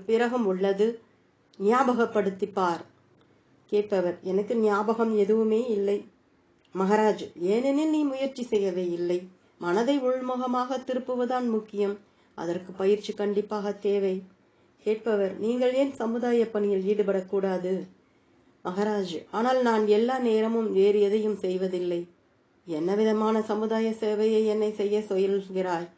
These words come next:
ஓட்டையை அடைத்து ஒட்டு போடுவது என் வேலை இல்லை. என் நிலைப்பாடு தெளிவானது.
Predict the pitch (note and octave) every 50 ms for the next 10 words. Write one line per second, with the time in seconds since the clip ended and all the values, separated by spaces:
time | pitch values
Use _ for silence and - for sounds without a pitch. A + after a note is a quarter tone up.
0 | _ _ _ _ _ _ _ _ _ _ _ - F#3 G#3+ A3+ A3+ B3 A#3+ B3 A#3+
1 | A#3+ A#3+ A#3 A#3 B3 C4 - - C4 A#3 A#3 A3+ A3+ - C#4 C4+ - C4 B3+ C4
2 | B3+ B3+ B3+ C4 B3 C#4 C#4 B3 G3+ G3+ G#3+ A#3+ B3 A3+ G3+ G#3 G#3+ A3 A3+ A3+
3 | F#3 F3 E3 E3+ F3 F#3 F#3+ G3 - - - _ _ _ _ _ _ _ _ -
4 | E3+ F3 F#3 F#3 F#3+ G3+ A3 A#3+ A#3+ A#3+ A#3+ G#3+ F#3 F3+ F3+ - G3 F#3+ G3 G3+
5 | G3 G3 F#3+ F#3 F3+ F3 F3+ G3